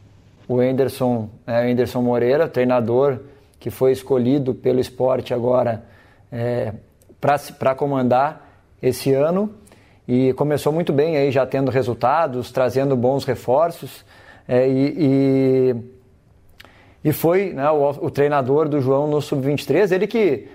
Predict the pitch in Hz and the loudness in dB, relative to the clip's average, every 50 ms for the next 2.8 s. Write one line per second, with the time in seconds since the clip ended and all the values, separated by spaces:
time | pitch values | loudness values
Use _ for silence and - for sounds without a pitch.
0 | - - - 160 180 170 - - - 160 175 190 - - 196 190 180 196 202 190 | -6 -2 0 0 2 0 -2 0 0 0 0 0 -2 0 0 0 0 0 -2 -2
1 | 202 185 160 147 170 165 160 165 170 202 180 170 143 151 160 156 147 131 143 147 | -2 -2 0 0 0 0 0 0 0 2 2 2 2 2 2 2 2 2 2 0
2 | 147 147 143 143 139 - 147 135 - - 139 156 185 208 226 220 | 0 0 -2 -2 0 0 -2 -2 -2 -4 -2 -2 -2 -2 -4 -6